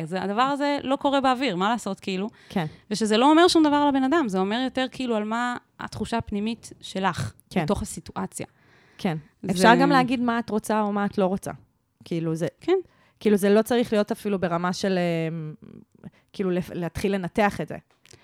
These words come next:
Speaker 1: כן, ואני חושבת שגם, כאילו, יש פה איזושהי, אה, השוק של כאילו, מה קרה? לא הבנתי, הכל היה סבבה. בעצם
Speaker 2: מהמם.
Speaker 1: אני רוצה להצביע לך על כמה דברים בדרך שזה לא הכל היה סבבה.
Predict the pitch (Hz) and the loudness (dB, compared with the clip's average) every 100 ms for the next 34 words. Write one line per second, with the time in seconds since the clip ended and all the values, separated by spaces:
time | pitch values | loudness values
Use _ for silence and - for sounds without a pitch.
0 | _ _ 214 196 202 208 240 285 247 196 | _ _ 0 4 4 4 2 2 4 4
1 | 185 180 - _ _ _ _ - 208 233 | 2 0 -10 _ _ _ _ -4 0 4
2 | 220 226 - 240 - _ _ - 180 226 | 4 2 0 -2 -2 _ _ -8 -4 -4
3 | - 185 175 170 165 156 156 156 156 147 | -2 0 0 2 0 0 -2 -4 -8 -10
4 | _ _ _ _ _ _ _ _ _ _ | _ _ _ _ _ _ _ _ _ _
5 | _ _ - - - 254 - - 185 165 | _ _ -16 -6 -2 -2 -4 -6 -6 -2
6 | 196 202 190 208 208 233 190 196 196 208 | -2 0 0 -2 0 4 4 4 4 0
7 | 185 160 - 185 190 180 - 185 311 262 | 0 -4 0 2 2 0 -2 2 2 4
8 | 233 262 _ _ - 190 254 285 254 196 | 0 -2 _ _ -4 -2 0 2 2 2
9 | 185 - 180 - 240 247 - 190 262 240 | -2 -2 -4 2 4 2 0 2 4 4
10 | 185 180 214 226 180 185 214 240 202 196 | 0 -2 0 0 0 -2 0 0 0 2
11 | 285 285 - - 185 - _ _ - - | 2 2 -2 0 0 -2 _ _ -20 -18
12 | - 190 208 277 277 202 175 160 - 170 | -6 0 4 4 4 2 0 0 -4 -2
13 | 165 151 | -2 -2